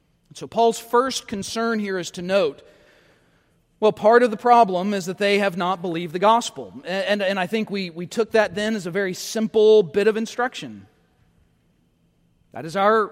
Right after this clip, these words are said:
responsibility. People are responsible to believe the gospel, and people are held responsible for not believing the gospel.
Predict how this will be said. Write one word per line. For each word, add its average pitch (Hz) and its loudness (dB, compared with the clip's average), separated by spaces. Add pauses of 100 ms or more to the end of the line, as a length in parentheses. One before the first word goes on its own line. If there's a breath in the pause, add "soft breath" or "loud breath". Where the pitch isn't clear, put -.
responsibility. 214 -2 (1080)
People 180 -2
are 220 6
responsible 214 0 (720 soft breath)
to 190 -12
believe 254 4
the 254 2
gospel, 269 6
and 196 -2
people 277 4
are 269 8
held 269 8
responsible 285 2
for 277 6
not 269 6
believing 285 2
the 277 0
gospel. 269 2